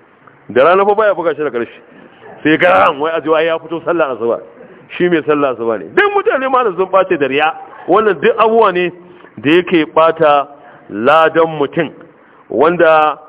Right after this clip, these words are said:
akwai kuma na biyar shine mutum da zai riya kawai ta fuskar tufafi. Kamar ya sa kaya yagaggu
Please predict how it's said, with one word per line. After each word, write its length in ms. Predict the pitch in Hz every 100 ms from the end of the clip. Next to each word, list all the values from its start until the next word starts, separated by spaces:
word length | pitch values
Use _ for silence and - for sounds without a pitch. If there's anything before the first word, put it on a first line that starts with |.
| - -
akwai 280 | 131 - 180
kuma 440 | 175 185 180 175 180
na 160 | 175 185
biyar 280 | 151 165 156
shine 240 | 180 170
mutum 440 | 147 139 190 175
da 100 | 143
zai 260 | 135 160 156
riya 180 | 143 143
kawai 240 | 151 156
ta 100 | 143 139
fuskar 260 | 147 147 127
tufafi. 400 | 123 131 123 - - _ _ _
Kamar 200 | 120 131
ya 100 | 160 151
sa 260 | 160 139 - - -
kaya 540 | - 143 147 151 151 - 135
yagaggu 720 | 127 127 120 117 131 147